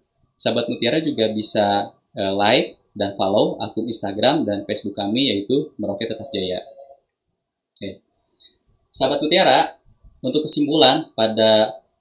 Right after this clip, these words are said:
video podcast, eh, kali ini adalah tanaman mawar ini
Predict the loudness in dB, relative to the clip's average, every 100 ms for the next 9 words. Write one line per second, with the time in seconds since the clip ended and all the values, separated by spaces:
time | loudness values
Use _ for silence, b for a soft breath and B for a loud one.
0 | B B -4 0 0 0 -4 2 4 4
1 | 2 0 -4 -2 -2 -2 -2 -2 -2 0
2 | 0 -2 _ _ -8 -4 0 0 -2 -6
3 | _ _ _ _ _ _ 0 2 2 2
4 | 2 2 0 2